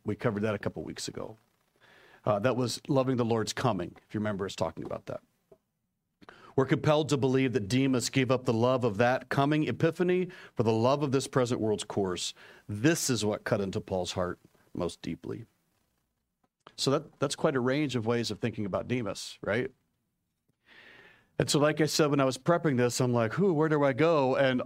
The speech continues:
all of them had, had enough people kind of weighing in on them, and I'm like, "Oh, okay,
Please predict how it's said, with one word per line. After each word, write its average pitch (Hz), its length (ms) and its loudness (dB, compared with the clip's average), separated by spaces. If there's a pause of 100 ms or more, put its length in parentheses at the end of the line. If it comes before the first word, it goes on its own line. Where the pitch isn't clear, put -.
all 170 260 4
of 135 100 0
them 127 200 2
had, 135 220 2 (160)
had 135 140 2
enough 131 360 0
people 156 340 0
kind 143 220 2
of 117 140 -2
weighing 139 360 2
in 156 120 2
on 151 140 2
them, 127 180 2
and 127 80 0
I'm 123 120 0
like, 123 320 0
"Oh, 139 340 2
okay, 139 500 2